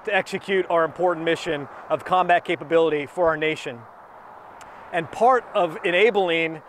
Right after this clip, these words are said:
our mission is my number one priority, which is safety. Safety is my number one priority. And behind safety is a culture of compliance.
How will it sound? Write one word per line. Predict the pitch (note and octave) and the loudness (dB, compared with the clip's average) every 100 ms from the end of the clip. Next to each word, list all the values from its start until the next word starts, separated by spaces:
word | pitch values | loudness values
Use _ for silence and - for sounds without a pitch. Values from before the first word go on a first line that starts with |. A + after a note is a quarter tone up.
| - F#3 | -6 0
our | F3 | 0
mission | F#3 A3 - G3+ D#3 | 2 0 0 -6 -4
is | E3 F3+ | -4 0
my | E3 | 0
number | F3 F#3 | 2 2
one | F3+ E3+ | 0 0
priority, | F3+ E3 D#3+ C#3+ B2 - - - - | 2 4 4 0 -8 -12 -20 -20 -8
which | E3 - | -8 -4
is | D#3 | -8
safety. | - G3 F3 - B2+ G#2+ - - - - - | -2 0 0 -2 -14 -14 -20 -20 -20 -20 -20
Safety | - G3 F#3 - G3 F#3 | -6 0 0 0 -4 -4
is | E3 C#3+ | -6 -4
my | D#3+ D3+ | -4 -2
number | D#3+ D#3 | -2 -2
one | D3+ D3 | -4 -6
priority. | - C#3 C3+ A#2+ A2+ A#2 _ - - - - | -2 0 0 -4 -12 -18 _ -20 -20 -18 -6
And | D#3 | -2
behind | D#3+ F3+ F3+ | 0 0 -2
safety | - G3+ G3+ - G3 D#3 D#3 D3+ _ _ _ _ | -2 2 2 0 -6 -6 -6 -10 _ _ _ _
is | E3+ D3 | -8 -6
a | |
culture | - F3+ F#3 - E3+ | -4 -2 -2 -2 -4
of | |
compliance. | - D#3 - D3 D3 C3 A#2+ - - | -2 -6 -4 -2 -2 -2 -6 -12 -20